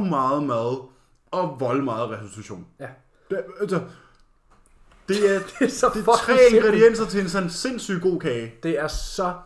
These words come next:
Speaker 2: fucking simpelt.
Speaker 1: Mm. Men så fortæl mig igen, hvordan at, øh, halvanden reps og isolat-, i-, unilaterale bevægelser og stop midt på bevægelsen og supersets, giant sets og hist op og kom herned, lige pludselig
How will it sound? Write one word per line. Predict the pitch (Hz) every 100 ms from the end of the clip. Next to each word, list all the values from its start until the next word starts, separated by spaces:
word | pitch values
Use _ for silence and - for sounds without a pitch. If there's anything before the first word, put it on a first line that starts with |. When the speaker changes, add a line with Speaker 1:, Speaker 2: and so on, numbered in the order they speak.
| _ _ _ -
Speaker 2:
fucking | 165 160 160 156 - _
simpelt. | - - 180 160 104 90 -
Speaker 1:
Mm. | 139 143 165 165
Men | 165
så | - 214
fortæl | 214 - 220
mig | 208 170
igen, | 190
hvordan | 190 180 170
at, | 185 156
øh, | 147 127 113 - - - -
halvanden | - 156 139 147 214 170
reps | 151 147 - -
og | 139 131 123 123 151
isolat-, | 180 196 185 156 135 -
i-, | 170 196 151 151
unilaterale | 185 196 240 175 139 127 131 135
bevægelser | 139 156 170 185 175 170
og | 151 - 123 120
stop | - - 147 - -
midt | 170 170 170
på | 185
bevægelsen | 156 147 175 185 180 175 170 151 139
og | 120 117 117 117 - - -
supersets, | - 254 214 214 190 180 -
giant | 151 170 208
sets | - 175 160 160 -
og | 131 131 127
hist | 165 170 185
op | 180
og | 170
kom | 165
herned, | 180 185 170 170 - - _ _ _ _ _ _ -
lige | 214 226
pludselig | 226 226 233